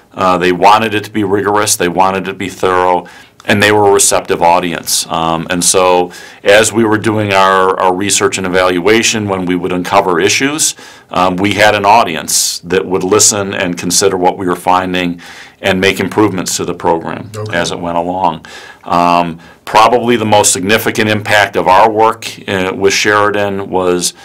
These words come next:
Speaker 1: uh, when people questioned the effectiveness or the efficacy of providing treatment to a prison population, in particular people with, uh, serious substance use disorders,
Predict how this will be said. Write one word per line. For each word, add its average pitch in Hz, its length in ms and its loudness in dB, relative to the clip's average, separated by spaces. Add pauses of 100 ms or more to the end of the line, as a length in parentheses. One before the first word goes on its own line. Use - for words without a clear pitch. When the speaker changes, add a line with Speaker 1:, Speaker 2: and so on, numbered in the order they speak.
(240)
Speaker 1:
uh, 87 520 2
when 92 440 -2
people 104 300 0
questioned 101 640 0
the 90 360 -6 (200)
effectiveness 104 800 -2
or 92 80 -4
the 90 160 -4
efficacy 98 760 -2
of 101 200 -6
providing 92 520 0
treatment 117 600 -4 (540)
to 92 580 -2
a 95 120 -2
prison 110 380 0
population, 104 800 2
in 90 180 -4
particular 95 480 -2
people 95 420 -2
with, 87 280 -2 (380)
uh, - 160 0
serious 92 460 0
substance 107 500 -2
use 98 160 -4
disorders, 95 720 -2